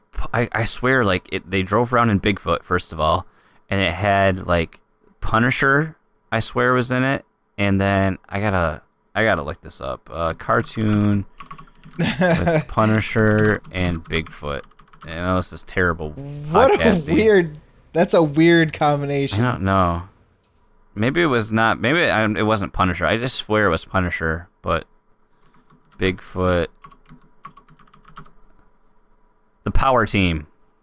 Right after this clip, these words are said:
Speaker 1: That's what it was called.
Speaker 2: Oh.
Speaker 1: So let me, let me pull up the, the Wikipedia
Speaker 2: You got to that pretty
Speaker 1: here.
Speaker 2: quick. I was expecting a
Speaker 1: It gets very difficult with how you wanna,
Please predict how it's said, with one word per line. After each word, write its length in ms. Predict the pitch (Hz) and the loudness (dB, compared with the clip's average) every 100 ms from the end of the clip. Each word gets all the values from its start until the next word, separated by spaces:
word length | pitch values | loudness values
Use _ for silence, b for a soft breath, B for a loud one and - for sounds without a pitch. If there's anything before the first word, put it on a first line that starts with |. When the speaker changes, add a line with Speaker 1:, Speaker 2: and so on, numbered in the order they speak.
| _ _ - - | _ _ -20 -4
Speaker 1:
That's 180 | 104 - | -2 0
what 100 | 107 | 0
it 40 | |
was 120 | 98 | 0
called. 380 | - 92 76 78 | 0 2 2 0
Speaker 2:
Oh. 40 | |
Speaker 1:
So 140 | 113 - | -6 -4
let 80 | 98 | -2
me, 220 | 101 95 | 0 -2
let 300 | 82 85 104 | -4 -4 -2
me 100 | 101 | -2
pull 200 | - 104 | 0 0
up 140 | 98 | 0
the, 320 | - 82 80 82 _ _ _ _ _ _ _ _ _ | -2 -4 -4 -8 _ _ _ _ _ _ _ _ _
the 260 | 90 82 80 | 0 0 0
Wikipedia 120 | 90 | 0
Speaker 2:
You 60 | |
got 200 | 214 247 185 | 2 2 2
to 80 | |
that 200 | - 160 - | 4 2 2
pretty 160 | 160 | 0
Speaker 1:
here. 80 | 127 | -2
Speaker 2:
quick. 400 | - 156 151 - | -2 0 0 -2
I 100 | 120 | -2
was 320 | 160 139 - | 0 -2 -8
expecting 580 | 123 - - 123 - 127 | -14 -8 -6 -4 -4 -4
a 240 | 123 120 117 b b b b b - - | -2 -4 -8 b b b b b -16 -4
Speaker 1:
It 160 | 135 139 | -2 0
gets 180 | 180 190 | -2 0
very 200 | 175 160 | 2 2
difficult 420 | 131 131 - 110 | 2 -2 0 2
with 100 | 98 | 2
how 100 | 110 | 4
you 180 | 110 110 | 4 4
wanna, 380 | 104 107 101 | 6 4 4